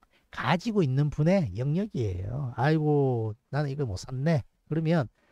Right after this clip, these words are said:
내려올 때까지 기다려야지. 기다려야지. 그죠? 가지고 있는 분이, 아, 이 강한 상승을 누리는 그런 권역이다. 그렇게 생각하시면 되겠습니다. 자, 그러면, 아,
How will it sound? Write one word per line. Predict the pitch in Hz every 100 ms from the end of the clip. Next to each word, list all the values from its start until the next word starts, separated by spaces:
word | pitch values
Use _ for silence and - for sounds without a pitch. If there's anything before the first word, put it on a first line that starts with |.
| _ _ _
내려올 | 98 127 202
때까지 | 147 - 202
기다려야지. | - - 123 208 190 98 - 135 127 _ _
기다려야지. | - - 147 196 117 87 - 120 -
그죠? | - 123 190 - _ _
가지고 | - 160 180 170
있는 | 151 156
분이, | 143 160 180 202 - _ _ _ _ _ _ -
아, | 98 90 101 -
이 | 131 131 -
강한 | - 101 127
상승을 | - 113 - 131
누리는 | 143 147 143 151 156 _ _
그런 | - 185 208
권역이다. | 139 151 113 - 127 _ _ _
그렇게 | - 135 104
생각하시면 | 98 135 123 120
되겠습니다. | 113 107 131 120 92 95 156 - _ _ _ _ _ _ _ _ _ _ _ _ _ _ _ -
자, | 190 175 135 -
그러면, | 190 202 190 151 156 135
아, | - 117 113 107